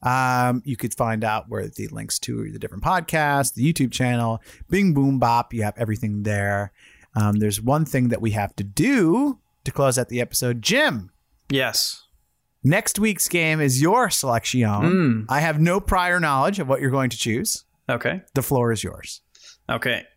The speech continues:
Speaker 2: Uh, we will be playing the nineteen ninety-five smash hit by Electronic Arts titled Command and Conquer.
Speaker 1: Really? Wow.
Speaker 2: Yeah, why not?
Speaker 1: Totally, total. I see. I like that. Total genre change.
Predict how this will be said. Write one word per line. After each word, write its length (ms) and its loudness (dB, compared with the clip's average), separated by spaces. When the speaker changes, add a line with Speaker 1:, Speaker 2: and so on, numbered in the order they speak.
Speaker 2:
Uh, 540 -2
we 420 2
will 220 -2
be 160 -6
playing 580 -4
the 540 -8
nineteen 500 -2
ninety-five 720 -2
smash 580 0
hit 300 -4
by 220 -2
Electronic 640 -2
Arts 400 -2
titled 500 -2
Command 360 2
and 140 0
Conquer. 480 -6
Speaker 1:
Really? 1700 2
Wow. 180 0
Speaker 2:
Yeah, 200 2
why 120 2
not? 100 2
Speaker 1:
Totally, 420 2
total. 440 2
I 100 2
see. 160 0
I 80 2
like 220 0
that. 160 -4
Total 260 4
genre 320 0
change. 480 -8